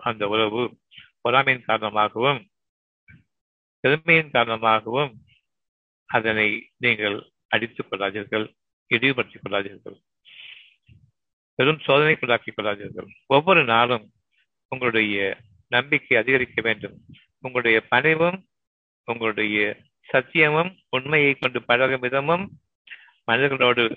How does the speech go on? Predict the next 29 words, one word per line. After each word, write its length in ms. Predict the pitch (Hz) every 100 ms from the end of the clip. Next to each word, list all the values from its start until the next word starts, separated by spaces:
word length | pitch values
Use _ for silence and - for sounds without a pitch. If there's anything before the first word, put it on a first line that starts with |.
| - _ _
நீங்கள் 220 | 135 120 113
உரையாடும் 400 | 120 117 107 107
பொழுது 340 | 107 107 107 - _ _ _
உள்ளத்தில் 500 | 117 139 - 120 117
சத்தியத்தை 400 | 120 - 117 120
கொண்டு 200 | 110 110
உருவாட 220 | 107 107 98
வேண்டும். 300 | 98 - _ _ _ _ _ - - _
இங்கே 200 | 123 120
பிடிக்கவில்லை 440 | - 143 151 151
என்றால் 260 | 147 180 196
பிடிக்கவில்லை 360 | 165 - 156
என்று 160 | 147 139
சொல்லிவிடுங்கள், 500 | 117 113 101 95 -
தவறில்லை. 440 | - 104 104 101 98 - _ _ - -
பிடிக்கிறது 460 | - 135 135 135
என்று 180 | 131 127
கூறினால் 400 | - 127 135 156
இறைவனுக்கு 420 | 107 104 107 - 104
எல்லா 160 | 104
புகழும் 320 | 101 104 104
என்று 120 | 101 -
கூறுங்கள். 380 | 104 104 _ _ _ _ _ _ _ _ _ - - - _
எப்போதுமே 440 | 117 - 147 143 160 151
சாந்தத்தோடு 640 | 123 123 131 127 123 120
இருங்க, 260 | 101 - -
இருந்து 280 | 120 120 110
பழகிக் 400 | - 107 110 -
கொள்ளுங்கள் 400 | 104 110 127